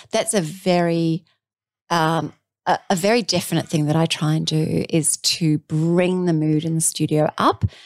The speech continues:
and to have everyone leave the day feeling really great. And I, I don't think that's just me. That is any good leader in a group space, um, especially when you're dealing with people's private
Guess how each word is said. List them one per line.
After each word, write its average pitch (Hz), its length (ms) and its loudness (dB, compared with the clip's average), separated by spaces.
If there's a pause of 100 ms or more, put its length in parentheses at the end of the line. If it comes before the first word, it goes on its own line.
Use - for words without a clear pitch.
(180)
and 165 120 2
to 185 60 0
have 165 240 0
everyone 151 460 0
leave 156 360 -8
the 160 80 -6
day 156 360 -2
feeling 151 560 -2
really 156 220 -6
great. 165 300 0
And 196 180 0
I, 196 120 0 (140)
I 220 100 0
don't 226 220 0
think 180 160 -6
that's - 220 0
just - 180 -4
me. 151 180 -4
That 180 160 0
is 175 200 -2 (520)
any 196 560 0 (500)
good 202 360 -2 (120)
leader 160 640 0
in 156 120 0
a 156 60 0
group 151 340 0
space, - 720 -2 (380)
um, 160 500 0
especially 175 380 0
when 160 100 2
you're 156 120 2
dealing 156 260 0
with 160 120 -2
people's - 260 -8
private 311 440 -2